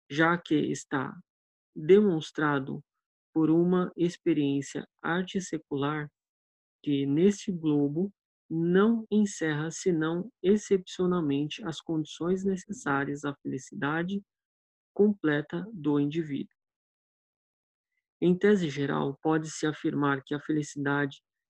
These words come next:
é uma utopia, na busca da qual as gerações se lançam sucessivamente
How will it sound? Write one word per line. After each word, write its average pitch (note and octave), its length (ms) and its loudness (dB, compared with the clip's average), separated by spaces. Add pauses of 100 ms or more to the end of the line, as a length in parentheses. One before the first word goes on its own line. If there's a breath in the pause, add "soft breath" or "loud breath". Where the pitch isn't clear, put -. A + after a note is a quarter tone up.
(160)
é D3 80 0
uma D#3 280 0
utopia, D3+ 760 0 (420)
na D3+ 140 -2
busca D3 580 0 (140)
da D3+ 200 -2 (100)
qual D#3 400 -2 (120)
as C3+ 240 -4
gerações D#3 840 -2
se E3+ 240 -4
lançam D3+ 540 0 (360)
sucessivamente E3+ 1300 -2